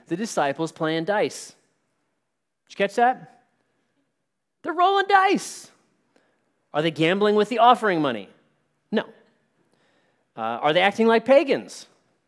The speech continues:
No. Are they sinning? No. What are they doing? They're trusting in the Lord in the waiting. How so? Well, they've got a question,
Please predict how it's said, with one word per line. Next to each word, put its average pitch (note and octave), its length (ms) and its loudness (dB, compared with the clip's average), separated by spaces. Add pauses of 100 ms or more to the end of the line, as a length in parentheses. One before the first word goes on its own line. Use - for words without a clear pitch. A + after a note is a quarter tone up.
(420)
No. G#3+ 240 -12 (840)
Are D#3 180 2
they F#3 140 0
sinning? F3 600 -2 (800)
No. - 120 -12 (1080)
What C3+ 180 -6
are D#3 40 -6
they D#3 120 -6
doing? B2 300 -12 (1040)
They're A#2+ 100 -6
trusting B2+ 960 -8 (800)
in F#3 220 -2
the B3 80 0
Lord A#2 500 -8 (920)
in C3 100 -6
the B2 80 -4
waiting. G2 340 -12 (1120)
How D#3 160 -10
so? - 280 -16 (960)
Well, C#3+ 180 -4 (120)
they've B2+ 140 -6
got D#3 160 -6
a - 40 -12
question, - 520 -14